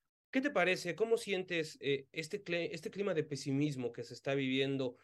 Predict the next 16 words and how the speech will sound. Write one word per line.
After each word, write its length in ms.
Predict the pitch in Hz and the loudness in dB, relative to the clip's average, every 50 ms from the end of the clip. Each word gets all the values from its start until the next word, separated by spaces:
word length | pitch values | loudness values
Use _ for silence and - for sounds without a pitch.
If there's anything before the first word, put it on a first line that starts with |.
| _ _ _ - - | _ _ _ -12 -8
eh, 200 | - 127 123 127 | -6 -4 -4 -6
respecto 600 | 131 131 135 135 127 - - 160 160 156 - 151 135 | -6 -4 -6 -6 -6 -2 2 2 2 2 2 0 2
a 20 | |
la 80 | 127 120 | 2 0
selección 400 | 120 120 123 123 - 139 139 139 | -2 -2 -6 -2 0 0 2 2
mexicana 580 | 139 135 - 131 - - 131 135 135 135 117 | 2 0 -4 -6 -2 0 0 2 0 0 -2
a 120 | 117 123 - | -4 -4 -2
tan 180 | 131 123 123 | -2 -2 -2
cerca 380 | - - 143 139 135 139 143 131 | -2 0 -2 -2 0 0 2 2
de 80 | 120 117 | 2 2
la 120 | 117 113 | 0 0
Copa 240 | - 127 123 139 127 | -2 -2 0 0 2
del 140 | 123 120 117 | 2 2 2
Mundo? 320 | 120 127 131 131 131 127 | 0 0 0 0 0 2
¿Lo 140 | 127 135 135 | 0 2 2
ves 200 | 156 190 196 | 0 -2 -2